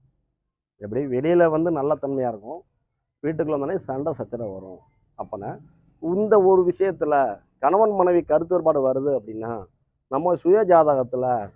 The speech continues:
நம்ம அதை இன்றைய வயதின் லக்னத்தின் அடிப்படையில, அட்சய லக்னத்தின் அடிப்படையில, நம்ம ஜாதகத்துல கணவர் அப்படிங்கிறவரு கொஞ்சம் நம்மளை விட்டு விலகி இருக்கிறதுக்கான தன்மைகள் இருந்ததுன்னா, அதை மனைவிங்கிறவங்க விட்டு கொடுக்கணும். அப்படி விட்டு கொடுக்கும் பொழுது, வேலைக்காக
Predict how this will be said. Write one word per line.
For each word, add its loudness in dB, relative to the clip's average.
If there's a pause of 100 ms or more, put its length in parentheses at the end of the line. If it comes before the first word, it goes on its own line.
(140)
நம்ம -2
அதை 0
இன்றைய 2
வயதின் 2
லக்னத்தின் -4
அடிப்படையில, -4
அட்சய -8
லக்னத்தின் -4
அடிப்படையில, -12 (500)
நம்ம -4 (720)
ஜாதகத்துல 2
கணவர் 4
அப்படிங்கிறவரு -4 (520)
கொஞ்சம் -2
நம்மளை 2
விட்டு 0
விலகி 6
இருக்கிறதுக்கான 2
தன்மைகள் -2
இருந்ததுன்னா, -6 (200)
அதை -2 (100)
மனைவிங்கிறவங்க 0
விட்டு -6
கொடுக்கணும். -10
அப்படி -16
விட்டு -4
கொடுக்கும் -6
பொழுது, -6
வேலைக்காக -2